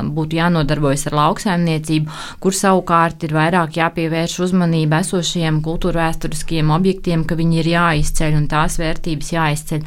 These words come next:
Tas palīdz pēc tam daudziem cilvēkiem gan turismā, gan ainavu plānošanā, teritoriju plānošanā,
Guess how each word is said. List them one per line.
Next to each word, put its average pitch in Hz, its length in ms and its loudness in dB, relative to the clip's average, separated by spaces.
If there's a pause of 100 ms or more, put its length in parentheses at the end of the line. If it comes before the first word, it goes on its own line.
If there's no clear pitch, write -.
(280)
Tas 202 180 -4
palīdz 208 500 0
pēc 170 300 -6
tam 190 320 2
daudziem 175 500 0
cilvēkiem 151 1080 0
gan 160 480 2
turismā, 190 680 0
gan 160 300 0
ainavu 170 460 2
plānošanā, 165 720 0
teritoriju 165 560 -2
plānošanā, 156 840 0